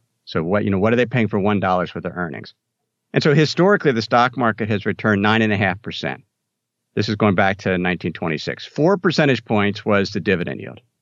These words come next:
You know, another four and a half or so was the earnings growth over time. So that gets us to eight and a half percent.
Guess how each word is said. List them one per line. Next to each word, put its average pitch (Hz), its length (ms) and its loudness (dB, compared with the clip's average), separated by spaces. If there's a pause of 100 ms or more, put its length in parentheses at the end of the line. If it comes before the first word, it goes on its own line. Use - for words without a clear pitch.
(320)
You 104 80 -2
know, 104 60 2
another 135 640 0 (640)
four 139 200 0
and 131 80 0
a 127 40 -2
half 147 260 0
or 127 60 -8
so 113 240 -2
was 123 320 0
the 123 180 -4
earnings 123 420 -2
growth 80 300 -6
over 69 180 -6
time. - 380 -8
So - 100 -10
that 104 240 2
gets 120 240 2
us 110 140 4
to 101 180 0
eight 107 200 4
and 95 60 -2
a 90 40 0
half 87 200 2
percent. 80 400 -4